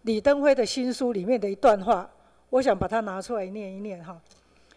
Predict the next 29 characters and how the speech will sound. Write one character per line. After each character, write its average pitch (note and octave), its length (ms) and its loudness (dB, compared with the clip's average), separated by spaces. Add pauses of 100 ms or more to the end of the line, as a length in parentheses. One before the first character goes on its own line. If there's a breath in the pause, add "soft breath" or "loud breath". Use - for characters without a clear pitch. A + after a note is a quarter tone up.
(120)
那 E4 120 2
个 C#4+ 100 4
时 D#4+ 100 2
候 C#4 80 8
作 C4+ 200 6
者 F#3+ 180 0
是 C4 200 -6
周 A#3+ 200 2
景 G3+ 220 -6
文， E3+ 220 -6
也 G3 120 -4
是， C4 280 -4
应 C#4 120 -6
该 C4+ 120 0
是 C4+ 140 -2
现 A#3+ 180 2
在 A#3 140 4
自 A#3 140 -4
由 G3 120 -2
时 F#3+ 180 -12
报 G3 260 -2
的 F3+ 260 -6
总 E3+ 300 -4
编 A#3 180 0
还 G3 140 -8
是 G#3+ 100 -14
什 G3 140 -12
么 D3+ 120 -14
哈。 F3 220 -12